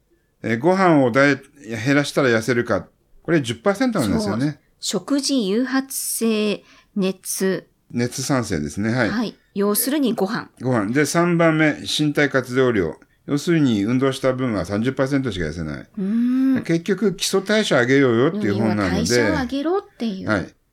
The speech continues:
Speaker 1: で、そのためには、あの、老廃物を出すための水を飲もう。
Speaker 2: はい。
Speaker 1: で、ここで注意してほしいのが、水なんですよね。で、ジャイアン毎日ね、
Speaker 2: そうです。
Speaker 1: お茶は一リットルぐらい飲んでるんですけど、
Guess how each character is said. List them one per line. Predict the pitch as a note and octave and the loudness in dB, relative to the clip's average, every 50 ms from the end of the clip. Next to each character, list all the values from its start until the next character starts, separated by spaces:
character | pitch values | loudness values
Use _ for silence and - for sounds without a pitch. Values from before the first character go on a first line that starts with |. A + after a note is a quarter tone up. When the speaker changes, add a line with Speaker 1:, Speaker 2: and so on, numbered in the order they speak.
| _ - | _ -8
Speaker 1:
で、 | C#3+ | -6
そ | C#3+ - G#3 | -4 -2 0
の | A3 G#3+ | 0 0
た | A3 G#3+ G#3 | 0 0 0
め | G#3+ G#3+ G#3 | 0 2 2
に | F#3+ F3+ E3+ | 2 2 4
は、 | E3+ F3+ F#3+ F#3 E3+ C3 G2 E2+ - - | 4 4 4 4 2 2 0 -2 -6 -6
あ | - A#2+ A#2 | -4 -2 -2
の、 | A#2 A#2 A#2 | 0 0 2
老 | A#2+ C3+ C#3+ D3+ | 2 2 2 2
廃 | E3 D#3+ D#3+ | 2 0 0
物 | D3+ C#3 C3 B2 G#2+ | 0 -2 -2 -2 -2
を | F#2 | 0
出 | E2+ A#2+ B2+ | 0 -2 -2
す | B2+ - | -2 -4
た | - A#2 A2+ | -4 -2 0
め | B2+ C3 | 0 2
の | A#2 G#2+ F2+ | 2 2 2
水 | F2+ G2 G2 F#2+ A2 B2 | 2 0 0 2 2 0
を | |
飲 | A#2+ A2+ G#2+ G2 | 0 0 0 -2
も | G2 F#2 D#2 C2 - - | -2 -4 -4 -6 -10 -14
う。 | |
Speaker 2:
は | - - - G3 A3+ B3+ C4 | -18 -14 -10 -8 -4 -2 -2
い。 | B3 A#3 - - _ _ _ _ _ _ _ - | -2 -2 -4 -8 _ _ _ _ _ _ _ -6
Speaker 1:
で、 | D3 D#3 C#3+ | -4 -4 -4
こ | - - - - C3 C3+ | -4 -6 -14 -12 -6 0
こ | F3 F3 | 2 2
で | F3+ E3+ | 2 2
注 | - - F#3 F#3 | 2 2 2 2
意 | |
し | F3+ | 2
て | F3+ D3+ | 2 0
ほ | C3 | 0
し | B2 - C3+ B2+ | 0 0 0 0
い | |
の | A2+ G2 F#2+ | 2 2 2
が、 | A#2 B2 A2+ - - _ _ _ _ _ _ - | 2 0 0 -2 -6 _ _ _ _ _ _ -10
水 | - G#2+ A#2 B2+ C3 B2+ B2+ C#3+ D#3+ | -6 -2 0 2 2 2 2 0 0
な | D3+ C#3 | 0 0
ん | A2+ | -2
で | E2 | -6
す | D2 - | -10 -12
よ | C#2 D2 | -14 -14
ね。 | E2+ F2+ _ _ _ _ _ _ _ _ _ _ _ _ - | -14 -16 _ _ _ _ _ _ _ _ _ _ _ _ -8
で、 | A#2 | -6
ジ | A#2 C#3 | -2 0
ャ | F3 G3+ | 0 0
イ | G#3+ F#3 | 2 2
ア | |
ン | C#3+ B2+ | 2 2
毎 | C4 C#4 D#3+ E3 | 2 2 0 0
日 | |
ね、 | |
Speaker 2:
そ | - - E3 | -2 -2 0
う | D#3+ | 0
で | D3+ C3 G2+ | 2 2 0
す。 | E2 D2+ D2 - _ _ _ _ - | -2 -6 -8 -12 _ _ _ _ -10
Speaker 1:
お | - C3 | -8 -8
茶 | C3 - F#3 F#3 | -4 0 0 2
は | F#3+ F#3 | 2 2
一 | F3 F3 - F#3+ | 0 0 2 0
リ | F3+ | 0
ッ | F3 | 2
ト | - F3 | 2 2
ル | E3+ | 2
ぐ | C#3 | 2
ら | A#2+ | 2
い | A#2 | 2
飲 | A2+ | 0
ん | G#2 | 0
で | G2+ | 0
る | F2+ F2 E2 | 0 -2 -4
ん | |
で | D#2 D2+ | -6 -6
す | D2 - | -8 -8
け | E2+ D#2 | -8 -8
ど、 | D#2+ F2 E2+ E2 D#2+ D2+ C#2 | -6 -6 -4 -6 -6 -8 -10